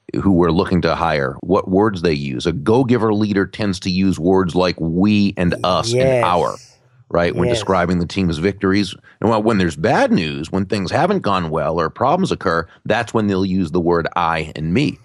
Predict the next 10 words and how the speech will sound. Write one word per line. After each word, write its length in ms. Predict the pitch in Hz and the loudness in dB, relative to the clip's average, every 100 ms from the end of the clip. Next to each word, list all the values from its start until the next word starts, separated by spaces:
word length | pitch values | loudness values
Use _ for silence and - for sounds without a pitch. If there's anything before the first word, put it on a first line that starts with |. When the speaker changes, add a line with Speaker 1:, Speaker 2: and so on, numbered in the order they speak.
| _ - | _ -12
Speaker 1:
In 80 | 110 | -2
Speaker 2:
Right. 100 | 104 | 0
Speaker 1:
other 160 | 104 98 | 2 2
words, 280 | 90 82 | 2 0
they 140 | 78 113 | 0 0
will 140 | 113 | 0
take 260 | 90 107 90 | 0 -4 -4
responsibility, 1120 | 90 - 104 95 87 78 120 95 85 82 85 - _ _ | -8 -4 -4 -4 -4 0 2 0 -2 -4 -6 -10 _ _
you 140 | - 98 | -2 0
know, 320 | 87 82 | 2 0